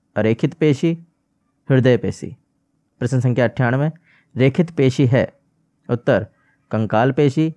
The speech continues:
या ऐच्छिक पेशी। प्रश्न संख्या निन्यानवे, अरेखित पेशी है? उत्तर, चिकनी पेशी या अनैच्छिक पेशी। प्रश्न संख्या सौ,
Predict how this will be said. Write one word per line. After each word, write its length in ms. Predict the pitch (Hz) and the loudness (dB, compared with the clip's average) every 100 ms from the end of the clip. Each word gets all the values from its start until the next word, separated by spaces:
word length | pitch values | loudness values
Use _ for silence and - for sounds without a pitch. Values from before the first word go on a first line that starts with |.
| - | -6
या 140 | 107 - | -6 -2
ऐच्छिक 340 | 120 - 120 | -4 -2 -4
पेशी। 360 | - 104 - 92 - _ _ _ _ _ _ _ _ | -2 -2 -4 -10 -14 _ _ _ _ _ _ _ _
प्रश्न 220 | - 127 131 | -4 0 0
संख्या 260 | 123 117 | 0 0
निन्यानवे, 500 | 113 110 117 127 147 156 _ _ _ | 0 0 -2 -2 -2 -4 _ _ _
अरेखित 520 | - 160 156 147 160 - | 0 2 2 2 -2 0
पेशी 320 | 117 117 131 | 0 2 2
है? 300 | 131 - - _ _ _ | 2 -2 -8 _ _ _
उत्तर, 400 | 123 117 143 107 98 _ _ _ | -8 -4 0 -2 -4 _ _ _
चिकनी 300 | - 110 123 | -6 -2 0
पेशी 420 | 135 143 131 165 165 _ - | 2 0 0 -4 -6 _ -2
या 260 | 123 131 139 - | 0 0 -2 -2
अनैच्छिक 440 | 120 127 - 143 - | 0 0 -2 -6 -2
पेशी। 340 | 98 92 78 - _ _ _ _ _ _ | -4 -4 -10 -16 _ _ _ _ _ _
प्रश्न 220 | 123 117 131 | -6 -2 0
संख्या 260 | 131 127 | 0 0
सौ, 340 | 120 139 113 | 0 0 0